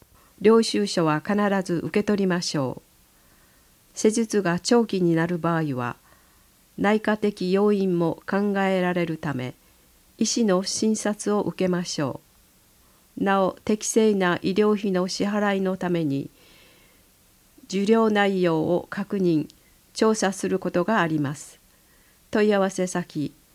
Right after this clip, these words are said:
国保年金課、国保担当。二種混合、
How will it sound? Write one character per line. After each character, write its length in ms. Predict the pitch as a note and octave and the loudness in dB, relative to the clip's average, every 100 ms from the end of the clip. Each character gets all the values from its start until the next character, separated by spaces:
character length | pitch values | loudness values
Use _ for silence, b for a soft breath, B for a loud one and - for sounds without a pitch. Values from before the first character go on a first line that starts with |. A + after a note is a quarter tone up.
| _ _ - | _ _ -4
国 280 | A3+ A3 A3 | -2 0 0
保 180 | G#3 F3 | 2 2
年 260 | F#3 G#3 | 2 0
金 260 | - G3 F3+ | -2 -4 -4
課、 300 | - C3+ - _ _ _ _ _ - | -4 -4 -6 _ _ _ _ _ -6
国 280 | A#3 A3+ G3+ | -4 -2 -2
保 140 | F#3+ | 0
担 260 | F3 E3+ E3 | 0 -2 -4
当。 420 | - D3 C3+ - - - - - _ _ _ _ _ _ _ _ _ _ _ _ b b b b G#3+ | -4 -4 -4 -8 -16 -20 -20 -20 _ _ _ _ _ _ _ _ _ _ _ _ b b b b 2
二 120 | A#3+ | 2
種 220 | - A#3+ | 2 -2
混 360 | - A3 G#3+ F#3+ | 2 4 4 2
合、 360 | D#3+ C3 - | 0 0 -4